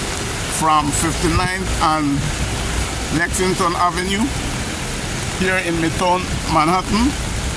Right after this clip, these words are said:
As I said, ladies and gentlemen, on or about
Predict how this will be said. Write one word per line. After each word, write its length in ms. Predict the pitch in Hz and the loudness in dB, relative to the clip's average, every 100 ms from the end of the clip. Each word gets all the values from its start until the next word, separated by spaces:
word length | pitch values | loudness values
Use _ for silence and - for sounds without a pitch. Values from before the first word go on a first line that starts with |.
| - - - - - - - - - - - - | -4 -4 -4 -4 -2 -2 -4 -6 -4 -4 -4 -2
As 160 | 156 160 | 0 2
I 80 | 165 | 2
said, 200 | 180 180 | 2 2
ladies 260 | 180 185 | 2 2
and 160 | 180 160 | 0 0
gentlemen, 440 | 170 180 180 185 185 - | 0 0 0 -2 -2 4
on 220 | 196 202 | 4 4
or 180 | 190 170 | 2 2
about 400 | 156 147 156 160 | 2 2 2 2